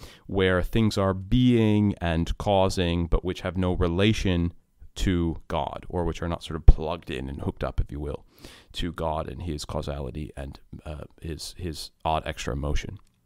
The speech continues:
So, um, however, Saint Thomas is very careful to indicate that the infallibility of providence is not the same thing as saying that what happens,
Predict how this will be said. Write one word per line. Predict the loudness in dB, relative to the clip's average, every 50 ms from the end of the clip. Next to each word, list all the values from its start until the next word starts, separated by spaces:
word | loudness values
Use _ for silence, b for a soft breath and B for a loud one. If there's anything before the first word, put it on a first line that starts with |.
| _ _ _ _ _ _ _ _ _ _ _ _ _ -12 -6
So, | 0 6 8 8 8 8 B B B B B B B B B B 0
um, | 2 4 4 2 0 -2 -6 -10 -20 _ _ _ _ _ B B B B B B B _ _ _ _ _ -2
however, | 2 4 4 6 6 4 2 2 -2 -12 -16 -16 -18 -18 _ _ _ _ _ _ _
Saint | 0 2 4 4 4
Thomas | 4 4 4 4 4 2 2 0
is | -2 -2 0
very | 2 4 4 6 4 4 2 2 0 -2 -6 -14 _ _ _ _ _
careful | -4 -2 2 4 4 4 4 4 0 0 0 0 2
to | 2 2 4
indicate | 4 4 2 2 -2 -2 -4 -4 -4 -6 -10 -6
that | -2 -2 -2 -2 -4 -10 -20 -20 _ _
the | -2 0 0 0 2
infallibility | 2 4 4 4 2 0 -4 -2 0 2 2 4 2 0 -2 -2 0 0 0 2 2 0 -2 0 0 -2
of | -2 -2 -2 _
providence | 0 0 0 0 -2 -6 -10 -10 -10 -10 -12 -12 -4 0
is | 0 2 2 2
not | 2 4 4 4 2 0 0
the | -2 -2
same | -2 0 2 2 4 6 6 8 6
thing | 6 6 4 2 2 0 -2 -2
as | -2 -2 -2 -2
saying | -2 -4 -2 -2 0 0 -2 -4 -4 -4
that | -4 -6 -2 2
what | 2 2 2 2
happens, | -2 -6 -2 -2 -2 -2 0 0 0 0 0 -4 -8 -10